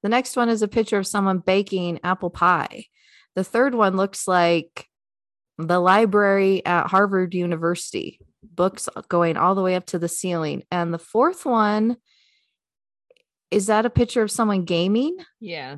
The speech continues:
Speaker 1: That's a computer. So gaming. Okay.
Speaker 2: Yeah.
Speaker 1: Oh man, this is a hard one. Most at home.
Speaker 2: I don't know why none of these involve sitting in front of the T V and watching a movie.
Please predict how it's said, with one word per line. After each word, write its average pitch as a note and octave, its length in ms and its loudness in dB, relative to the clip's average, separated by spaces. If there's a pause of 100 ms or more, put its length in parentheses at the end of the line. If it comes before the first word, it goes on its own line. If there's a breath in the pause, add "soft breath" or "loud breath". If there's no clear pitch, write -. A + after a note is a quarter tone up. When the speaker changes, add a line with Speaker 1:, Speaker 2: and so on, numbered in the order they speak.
(160)
Speaker 1:
That's G#3+ 180 0
a A3 60 0
computer. G#3 480 2
So F#3+ 180 0
gaming. E3 520 -2 (140)
Okay. E3 300 -4
Speaker 2:
Yeah. - 80 -20 (440)
Speaker 1:
Oh F3 120 -4
man, D3 200 -4
this G3 200 -2
is F3+ 80 -4
a D#3 80 -2
hard D#3 240 2
one. D#3+ 260 -6 (880)
Most F3 440 -2
at E3+ 180 0
home. F3+ 600 -2 (200)
Speaker 2:
I C4+ 60 -12
don't E4 200 -14
know D#4+ 120 -12
why C4 220 -6
none A3 280 -4
of A3+ 160 -8
these G#3 260 -8
involve F3+ 380 -8
sitting G3 360 -8
in F#3 80 -10
front F3+ 220 -8
of E3+ 80 -14
the - 60 -20
T F3 140 -16
V D#3+ 120 -12
and D#3+ 80 -10
watching D3+ 320 -16
a C#3+ 60 -16
movie. C#3 580 -16